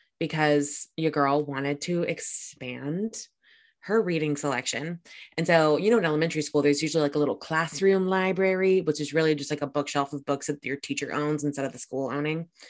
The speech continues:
Um, so we went over to the library and she had 'em, like, separated by reading level. And on my reading level was the series of Unfortunate Events books. And, um, she was like, "Oh, you'll love these. These are really popular right now. This is, like, perfect for your level."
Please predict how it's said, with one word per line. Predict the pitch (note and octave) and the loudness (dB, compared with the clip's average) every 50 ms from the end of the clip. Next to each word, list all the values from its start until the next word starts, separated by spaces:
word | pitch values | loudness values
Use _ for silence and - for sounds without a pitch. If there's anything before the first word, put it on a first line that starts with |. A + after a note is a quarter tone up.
| - - - - - - - - - _ _ - | -20 -20 -20 -20 -20 -20 -20 -20 -20 _ _ 2
Um, | D#3 E3 D#3 D3+ C#3+ | 4 4 4 4 2
so | C#3+ - | 2 4
we | E3 D#3+ | 4 4
went | D3 D3 C#3 | 4 4 4
over | C#3+ D3+ F3+ | 4 4 4
to | A#3+ | 4
the | B3+ | 6
library | A#3+ A3 G#3 G3 G3 G3 G3 G3 G3 F#3 | 6 6 4 4 4 4 4 4 2 2
and | E3 D3 | 0 -2
she | - D3 | -4 -4
had | C#3 - D#3+ E3 F3 | -2 0 2 2 4
'em, | F3 F3 E3 | 4 2 2
like, | D3 C#3+ C#3+ C#3+ - | 2 0 -2 -4 -8
separated | - - - - E3 D3+ D#3+ D#3+ D#3 D3 D3 C#3+ C3+ | -4 -2 0 0 0 2 2 4 4 6 4 4 2
by | C#3 C3 C3 | 2 0 0
reading | B2+ C3 C#3+ C#3 B2+ B2+ B2 G#2 | 2 4 4 2 2 2 -4 -4
level. | G2 D2+ - - - - - - - _ | -6 -8 -8 -8 -8 -8 -8 -10 -10 _
And | - D#3 D#3 | -2 0 2
on | D3+ D3 D3 C#3+ | 2 2 2 2
my | C#3+ C#3 C#3 | 4 2 2
reading | C3+ C3+ G#3+ D#4 F#4 F4 A#3+ E3 | 2 4 2 4 4 4 4 2
level | C#3 C3 B2+ C#3 C#3+ F3 A#3+ B3 | 2 0 2 2 2 4 4 4
was | F3+ C#3+ C#3 C3 C3 C3+ | 4 4 4 2 0 -2
the | D#3 D3 | -4 -4
series | - - C3 B2 C3 C3 | -4 -4 -4 -4 -2 -2
of | D3 D3 | -2 -2
Unfortunate | D#3 D3 - C3+ B2 - - D#3 F#3 | -2 -2 -4 -4 -4 -2 -4 -2 0
Events | A3+ D#4 G4+ G#4 G4+ - | 0 0 0 -2 -4 -6
books. | - - - - - - - - _ _ _ _ _ _ _ _ _ - | -8 -8 -8 -8 -14 -14 -14 -14 _ _ _ _ _ _ _ _ _ -4
And, | F3 F3 E3+ E3 E3 D#3+ E3 D#3 - - _ _ _ - - - - - - _ _ _ - | 0 2 2 2 2 2 0 -4 -6 -12 _ _ _ -20 -20 -20 -20 -20 -20 _ _ _ 2
um, | E3 E3 D#3+ D3+ C#3+ B2+ A#2 - - - | 4 4 4 4 2 -2 -4 -6 -8 -6
she | - - F3+ | 0 2 4
was | F3 D#3+ | 4 6
like, | E3+ D#3+ - - | 4 4 4 4
"Oh, | A3 G#3+ G#3 | 6 6 6
you'll | F#3+ F3 G3+ G3+ G3 | 6 6 6 6 4
love | E3 E3 E3 E3 E3 E3 E3 D3 C#3+ | 2 2 2 4 4 4 2 0 -2
these. | C#3+ D3+ D3 D3 C#3+ C#3 | 0 2 2 2 2 2
These | C#3 C#3+ | 0 0
are | D#3 D3+ | 0 0
really | C#3+ D3+ D#3+ E3 E3+ F#3+ G#3 | 0 2 2 2 2 2 0
popular | G#3 F#3+ G3 F#3 F3 E3+ - F3 E3+ E3+ D#3+ | -2 -2 -2 -2 0 2 4 4 6 6 6
right | D#3+ D#3+ D#3 - | 6 4 2 2
now. | D#3 D3+ D3+ D3 D3+ D3+ | 0 0 0 2 2 2
This | D3+ D3 D#3 | 0 0 0
is, | D#3 D3+ | 0 0
like, | D#3 D3 - | 0 -2 -2
perfect | - - - D#3+ D3 E3 D#3+ - | -6 -6 -6 -4 -4 -4 -6 -4
for | F3+ | -2
your | F3 F3+ F3+ | 0 0 2
level." | E3+ D#3+ D3+ C#3+ D#3 D3+ D3+ D3+ D3 D3 | 2 2 0 0 0 0 2 0 0 -2